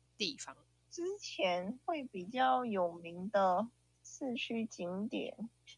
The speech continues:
Speaker 1: 一中街、逢甲。
Speaker 2: <laughs>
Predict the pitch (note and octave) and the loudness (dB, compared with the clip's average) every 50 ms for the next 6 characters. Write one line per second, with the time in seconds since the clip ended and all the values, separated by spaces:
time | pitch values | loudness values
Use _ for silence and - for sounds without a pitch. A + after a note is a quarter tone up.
0 | _ _ _ _ _ _ _ _ _ _ _ - B3 A3 G#3+ G#3 G3+ G3+ G3+ G3 | _ _ _ _ _ _ _ _ _ _ _ -2 0 2 4 2 2 2 0 0
1 | G3 G3+ G#3+ - G3 F3 F3 F3 F#3+ F#3+ G3 E3+ D#3 D3+ - - _ _ _ _ | 0 0 -2 -2 -6 -6 -6 -6 -6 -6 -6 -6 -6 -10 -14 -18 _ _ _ _
2 | _ _ _ _ _ - - B3 - - - - - - - - G#3 B3 B3 B3 | _ _ _ _ _ -14 -14 -10 -6 -6 -6 -4 -6 -6 -2 4 6 8 8 10
3 | A3+ C4+ C4 B3+ A#3 C4+ C4 C4 - - | 10 8 8 8 6 4 2 2 0 -2